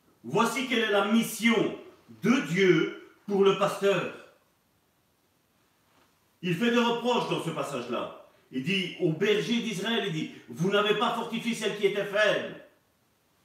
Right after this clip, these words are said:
Fortifiez celle qui était faible. Guéris celle qui était malade.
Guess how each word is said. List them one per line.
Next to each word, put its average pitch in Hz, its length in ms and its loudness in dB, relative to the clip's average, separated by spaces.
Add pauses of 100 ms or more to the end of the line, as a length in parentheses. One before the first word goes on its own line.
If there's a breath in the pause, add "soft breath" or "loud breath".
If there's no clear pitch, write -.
Fortifiez 208 880 0
celle 185 300 0
qui 185 80 2
était 165 160 0
faible. 175 500 -2 (320 loud breath)
Guéris 214 840 2
celle 196 320 2
qui 196 80 2
était 180 200 4
malade. 170 600 2